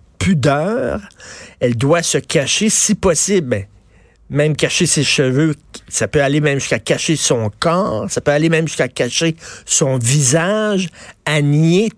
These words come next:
totalement, euh, sa, son identité. Et autre chose, à ce que je sache, des Sikhs qui ne veulent pas porter de turban, ils vont pas nécessairement en prison.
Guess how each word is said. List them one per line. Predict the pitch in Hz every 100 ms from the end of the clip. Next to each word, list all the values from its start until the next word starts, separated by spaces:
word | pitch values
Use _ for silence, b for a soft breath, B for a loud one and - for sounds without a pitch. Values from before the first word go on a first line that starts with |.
| -
totalement, | 214 - 160 147 147 165 190 B B B B B
euh, | 131 123
sa, | 113 - 139 127 123 113 B B
son | - - 160 135
identité. | 131 117 139 120 - 254 285 -
Et | 202 190 _ _
autre | 170 208 - 135
chose, | - 196 233 117 110 117 - b b b b
à | - -
ce | -
que | - 247
je | 226 147
sache, | - - 180 151 113 - - B B B B B B B B B
des | 117 135
Sikhs | 123 - 233 -
qui | 165
ne | 135
veulent | 123 123
pas | - 165
porter | _ 180 - - 175 180
de | 135
turban, | - 135 110 110 135 165
ils | 170 123 113
vont | 120
pas | 110 175
nécessairement | 156 - 131 123 123 143
en | 135
prison. | - 120 107 113